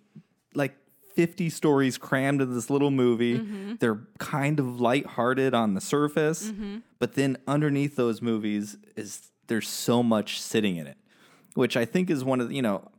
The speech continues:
Speaker 1: Empire Strikes Back is probably universally the most well-loved movie.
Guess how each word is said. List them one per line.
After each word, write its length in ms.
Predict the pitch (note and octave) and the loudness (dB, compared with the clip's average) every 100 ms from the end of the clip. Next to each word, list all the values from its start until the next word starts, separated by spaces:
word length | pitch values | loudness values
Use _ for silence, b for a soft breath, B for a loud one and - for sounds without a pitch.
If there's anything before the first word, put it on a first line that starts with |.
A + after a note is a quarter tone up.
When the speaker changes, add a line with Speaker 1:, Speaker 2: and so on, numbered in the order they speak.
| b b b b b _ - | b b b b b _ -4
Speaker 1:
Empire 300 | D#3 D3 C3+ | -4 0 -2
Strikes 280 | A#2+ A#2 G2 | 0 -2 -2
Back 300 | - F#2 F#2 | -4 -2 -4
is 100 | F#2 | -8
probably 720 | - - B2+ F#2+ F#2+ F2+ F#2+ | -12 -6 0 0 0 -2 -2
universally 640 | F#2 G#2+ G2 F#2+ F2 F#2 F2 | 0 0 0 -2 -2 -2 -2
the 60 | |
most 360 | F#2+ F#2+ F#2 - | 0 -2 -2 -6
well-loved 760 | G2+ F#2+ F2+ F2 F#2 F#2 F#2 G#2 | 0 0 0 -2 -2 -2 -2 -4
movie. 460 | G2+ F#2+ F#2 G2 | -2 0 -2 -4